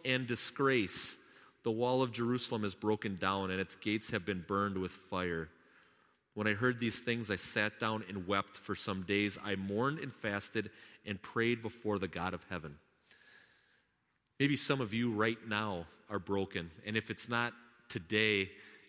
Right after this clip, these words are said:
in the recent past, something that has been, i-, i-, i-, at some levels, very damaging physically, emotionally,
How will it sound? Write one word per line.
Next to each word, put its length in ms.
in 100
the 100
recent 400
past, 520
something 460
that 180
has 680
been, 300
i-, 580
i-, 40
i-, 920
at 80
some 260
levels, 440
very 320
damaging 680
physically, 520
emotionally, 800